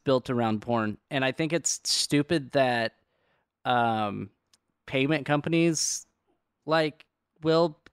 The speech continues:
will start banning. I can understand certain illegal things not being on there, right? Uh, any self-harm, stuff like that. And if that's all they're removing, then that makes sense. But if they're removing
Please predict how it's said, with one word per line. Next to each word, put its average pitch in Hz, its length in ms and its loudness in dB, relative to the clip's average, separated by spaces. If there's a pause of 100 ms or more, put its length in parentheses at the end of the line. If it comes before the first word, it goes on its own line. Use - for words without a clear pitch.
(100)
will 175 200 2
start 208 340 0
banning. 202 220 0
I 190 180 0
can 226 200 -2
understand 202 520 0
certain 160 420 0
illegal 151 500 2
things 117 400 -2
not 117 200 0
being 113 200 0
on 95 140 -2
there, 76 180 -10 (220)
right? 113 260 0 (720)
Uh, 110 440 0 (120)
any 156 260 0
self-harm, 131 960 0 (480)
stuff - 300 -2
like 123 180 -4
that. 101 280 -4 (360)
And 170 140 2
if 160 80 0
that's 196 220 0
all 180 200 4
they're 170 140 2
removing, 156 540 2 (300)
then 139 200 2
that 139 180 0
makes 143 260 -4
sense. 143 320 -4 (180)
But 143 100 2
if 147 100 0
they're 156 220 4
removing 151 600 2